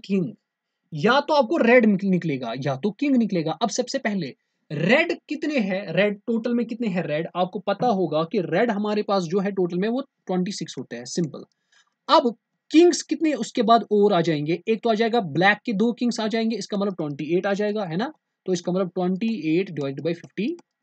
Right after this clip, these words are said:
टू आ जाएंगे। अब देख लो उसके बाद पार्ट नंबर फ़ोर्थ, red and a king, एक तो रेड होगा और वो किंग भी होगा, कितने ऐसे होंगे,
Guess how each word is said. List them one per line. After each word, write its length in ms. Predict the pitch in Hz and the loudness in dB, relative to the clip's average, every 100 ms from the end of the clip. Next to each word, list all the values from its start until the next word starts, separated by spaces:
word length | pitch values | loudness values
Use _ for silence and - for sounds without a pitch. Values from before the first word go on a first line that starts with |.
| _ | _
टू 160 | 320 214 | 0 2
आ 80 | |
जाएंगे। 440 | 135 117 110 113 135 _ _ _ - | 0 -6 -12 -18 -20 _ _ _ -2
अब 160 | 254 269 | 0 2
देख 200 | 254 247 | 0 2
लो 80 | 254 | 0
उसके 220 | - 220 | 0 2
बाद 200 | 226 220 | 2 2
पार्ट 220 | 196 180 175 | 0 0 0
नंबर 180 | 156 170 | -4 -6
फ़ोर्थ, 460 | 165 127 113 - - _ _ _ _ - 127 | -6 -10 -12 -14 -20 _ _ _ _ 0 4
red 260 | 233 330 339 - | 6 6 2 -2
and 240 | 277 277 247 | 2 4 2
a 60 | - | 2
king, 200 | 147 113 - _ _ - | -2 -4 -14 _ _ 2
एक 180 | 247 311 | 2 2
तो 80 | |
रेड 300 | 233 196 247 | 2 4 4
होगा 260 | 240 240 269 | 4 4 4
और 280 | 285 233 240 | 4 2 2
वो 100 | 269 | 0
किंग 260 | - 254 | 2 2
भी 100 | 196 | 2
होगा, 360 | 180 147 131 120 | 0 -2 -6 -6
कितने 240 | 269 269 285 | -4 -2 -2
ऐसे 240 | 233 - | -2 -2
होंगे, 420 | 190 175 247 160 | 0 2 2 0